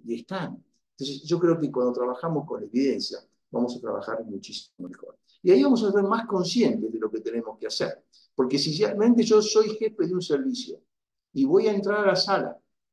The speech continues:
y no veo la saturación de oxígeno que están teniendo los chicos que están recibiendo oxígeno, no soy jefe, no sirvo para jefe.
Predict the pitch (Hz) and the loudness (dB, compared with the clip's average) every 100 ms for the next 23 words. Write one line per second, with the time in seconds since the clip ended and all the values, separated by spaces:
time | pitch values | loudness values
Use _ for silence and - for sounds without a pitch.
0 | _ _ 180 165 180 240 220 240 220 104 | _ _ -2 2 6 6 4 4 4 2
1 | - - _ _ _ 139 147 156 - 135 | -2 -12 _ _ _ -6 -4 -4 -6 -6
2 | 127 - 190 160 120 123 - 170 131 110 | -6 -4 -4 -4 -4 -6 -6 -6 -4 -4
3 | 101 104 131 127 113 113 120 107 98 - | -8 -10 -8 -8 -10 -4 -2 -2 -8 -12
4 | - 127 - - 233 233 - 123 117 101 | -6 -4 -4 0 2 2 2 2 2 -2
5 | 98 - - 85 104 - _ _ 147 170 | -6 -14 -18 -18 -18 -20 _ _ 0 2
6 | 180 151 - 123 - - _ _ 139 147 | 4 2 2 0 -2 -12 _ _ 2 2
7 | 160 123 120 98 - 90 | 2 0 0 -4 -10 -14